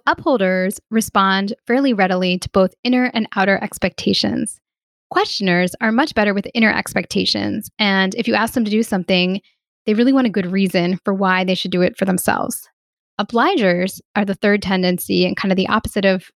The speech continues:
well, I guess the opposite of questioners, and they respond really well to outer expectations, but not very well to inner expectations. And finally, rebels really resist expectations of all kinds, so you have to be very creative with rebels. So again, I'm an upholder, so creating charts in my planner and creating specific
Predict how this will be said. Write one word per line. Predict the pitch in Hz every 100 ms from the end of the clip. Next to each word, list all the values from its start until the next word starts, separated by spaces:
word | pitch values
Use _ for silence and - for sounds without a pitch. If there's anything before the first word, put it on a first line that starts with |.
| _ -
well, | 196
I | 190
guess | 185
the | 208
opposite | - 220 - 185
of | -
questioners, | 190 - 190 190 196 208 - - -
and | 202
they | 233
respond | 269 - 196 190
really | 196 196
well | 185
to | 180 -
outer | 208 233
expectations, | - - 294 277 294 - 302 311 302 - -
but | 190
not | 196 214 254
very | 208
well | 196
to | 185
inner | 196 226 -
expectations. | - - 180 196 185 - 226 - - - -
And | 226 -
finally, | 311 370 208 185 190 _ _
rebels | 226 262 339 294
really | 220 220
resist | 190 190 208 247 -
expectations | - - 208 - 196 196 196
of | 185
all | - 196
kinds, | - 202 202 208
so | 196
you |
have | 170 214
to | -
be | 247
very | 196 185 180
creative | - 190 180 180 175 -
with | 208 -
rebels. | - 82 247 - _ _ _ - -
So | -
again, | 226 185 180
I'm | 220 277
an | 370
upholder, | 359 208 190 180 208
so | - 208 190
creating | - 247 254 294 247
charts | - 214 -
in | 214
my | 190
planner | - 190 190 190
and | 196 208
creating | - 185 196
specific | - 208 208 226